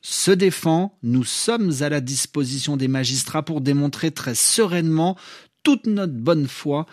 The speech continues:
notre bonne foi que nous avons respecté les règles. Et puis enfin, l'agriculture française, priorité du gouvernement. Un projet de loi d'orientation agricole a été présenté ce matin au Conseil des ministres.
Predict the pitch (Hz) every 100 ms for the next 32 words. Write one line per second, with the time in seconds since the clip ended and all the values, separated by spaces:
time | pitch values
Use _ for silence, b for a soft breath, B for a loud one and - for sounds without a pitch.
0 | b b b - 123 113 120 113 - 123
1 | - 113 110 101 92 107 92 113 - 98
2 | - 117 90 82 - - - 104 - 170
3 | 147 - 190 B B B B 135 160 147
4 | 156 151 139 151 - 151 - 143 123 -
5 | - 196 202 175 143 247 185 147 143 135
6 | 123 123 120 113 107 131 - 254 220 165
7 | 190 156 190 196 151 170 170 170 170 156
8 | 165 156 143 139 139 156 143 131 127 131
9 | - 139 131 127 139 - 131 127 135 135
10 | 117 156 139 165 143 131 147 156 160 190
11 | 202 -